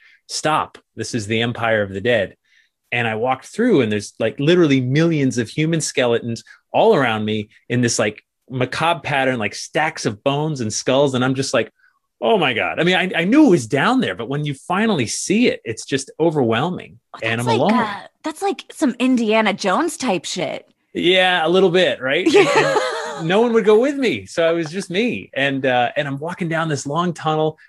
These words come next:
Speaker 1: where literally, I mean, if I put my fingertips out, both fingertips would be touching skulls on both sides. That's how close.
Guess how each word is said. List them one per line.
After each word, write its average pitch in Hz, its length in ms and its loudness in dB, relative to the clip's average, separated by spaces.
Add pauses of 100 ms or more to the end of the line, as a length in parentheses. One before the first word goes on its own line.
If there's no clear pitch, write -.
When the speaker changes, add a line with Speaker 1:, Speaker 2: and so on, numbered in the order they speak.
Speaker 1:
where 156 160 4
literally, 175 280 2
I 135 40 -6
mean, 143 120 -2
if 139 100 -4
I 160 80 0
put 170 160 -6
my 143 100 -2
fingertips 147 840 -4
out, 107 320 0
both 165 320 0
fingertips 135 540 -4
would 110 100 -8
be 110 80 -2
touching 110 340 -6
skulls - 580 -6 (100)
on 107 140 -4
both 117 160 0
sides. - 320 -8
That's 123 180 -2
how 117 140 -2
close. - 420 -12